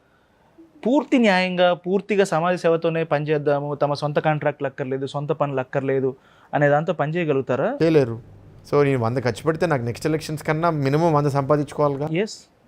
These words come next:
Speaker 1: Mm.
Speaker 2: ఇప్పుడు ఇంకో రిస్క్ ఉంటది. సపోజ్ నేను నెక్స్ట్ టైమ్, ఆ, సంపాదించి పోటీ చేసి ఓడిపోయాను అనుకోండి, ఆ నెక్స్ట్ టైమ్ మళ్ళీ ఉండదు కదా. ప్రతి ఒక్కడికి స్వార్థం ఉంటది. కానీ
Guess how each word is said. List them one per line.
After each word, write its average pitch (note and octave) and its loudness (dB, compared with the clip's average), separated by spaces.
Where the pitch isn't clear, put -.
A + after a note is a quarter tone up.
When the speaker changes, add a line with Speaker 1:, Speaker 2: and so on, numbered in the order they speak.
Speaker 1:
Mm. D3 -8
Speaker 2:
ఇప్పుడు D3+ 2
ఇంకో C#3+ 2
రిస్క్ E3 2
ఉంటది. A2 0
సపోజ్ D#3 2
నేను D#3 0
నెక్స్ట్ - -4
టైమ్, F3+ 4
ఆ, C#3+ 4
సంపాదించి D3 0
పోటీ D3 2
చేసి D3 2
ఓడిపోయాను E3 4
అనుకోండి, A#2 -2
ఆ C3+ 6
నెక్స్ట్ D#3+ 0
టైమ్ F3+ 4
మళ్ళీ E3 4
ఉండదు D#3 2
కదా. D3+ 0
ప్రతి G2+ -4
ఒక్కడికి E3 -2
స్వార్థం D3 8
ఉంటది. - -8
కానీ D3+ 0